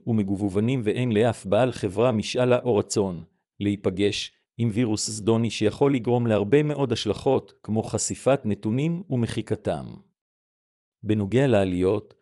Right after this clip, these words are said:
הן מתחילות מכמה מאות בודדות בחודש, אך כמובן שלפני שקובעים מה יהיו השירותים העתידיים,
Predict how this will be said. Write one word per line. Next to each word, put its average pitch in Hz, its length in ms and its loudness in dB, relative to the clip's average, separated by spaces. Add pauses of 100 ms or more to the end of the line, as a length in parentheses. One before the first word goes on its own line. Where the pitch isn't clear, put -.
(260)
הן 117 160 2
מתחילות 131 500 2
מכמה 120 400 2
מאות 139 240 0
בודדות 107 440 2
בחודש, 113 460 0
אך - 160 -6
כמובן 107 480 0
שלפני 123 520 -2
שקובעים 113 560 -2
מה 101 120 2
יהיו 107 220 4
השירותים 107 580 0
העתידיים, 98 640 -4